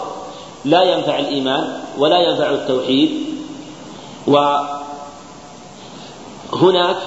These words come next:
قيامة سابقة على تلك القيامة.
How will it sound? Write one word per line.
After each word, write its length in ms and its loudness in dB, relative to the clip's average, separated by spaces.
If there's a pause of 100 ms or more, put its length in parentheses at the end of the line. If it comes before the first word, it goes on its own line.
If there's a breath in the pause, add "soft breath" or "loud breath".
(160)
قيامة 460 4 (140)
سابقة 520 0 (680)
على 300 2
تلك 180 2
القيامة. 500 0